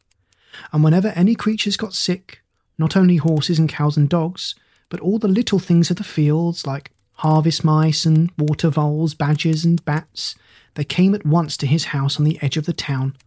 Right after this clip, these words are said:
so that his big garden was nearly always crowded with animals trying to get in to see him.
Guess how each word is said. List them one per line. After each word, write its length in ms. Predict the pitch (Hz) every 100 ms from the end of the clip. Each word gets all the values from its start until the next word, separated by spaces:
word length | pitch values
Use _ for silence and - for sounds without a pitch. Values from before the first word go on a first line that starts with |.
| _ _ _
so 140 | -
that 120 | 160 139
his 160 | 147
big 400 | 139 - 196 190
garden 400 | - 147 135 156
was 160 | 147 139
nearly 260 | 175 185 185
always 400 | 202 214 202 190
crowded 420 | - - 165 165
with 120 | 180 185
animals 380 | 151 139 143
trying 360 | - - 160 170
to 100 | 175
get 340 | 151 156 -
in 120 | 165 143
to 100 | 143
see 280 | - 165
him. 260 | 156 135 131